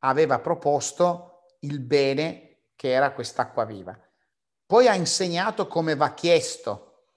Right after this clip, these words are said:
E quindi qui dice, "Attenzione, che per essere graditi a Dio bisogna essere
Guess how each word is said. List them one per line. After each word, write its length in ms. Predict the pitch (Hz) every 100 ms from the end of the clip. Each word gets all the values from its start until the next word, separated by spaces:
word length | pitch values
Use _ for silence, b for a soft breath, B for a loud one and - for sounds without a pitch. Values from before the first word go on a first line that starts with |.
| _ -
E 140 | 160
quindi 320 | - 269 226
qui 160 | - 190
dice, 260 | 165 -
"Attenzione, 1040 | 139 - 160 - 226 170 127 110 107 _ _
che 120 | - -
per 140 | 139
essere 360 | - - 220 165
graditi 420 | 147 143 165 156
a 40 |
Dio 680 | 139 135 110 123 190 190 _
bisogna 360 | 180 170 220 190
essere 840 | 123 - - 160 175 - -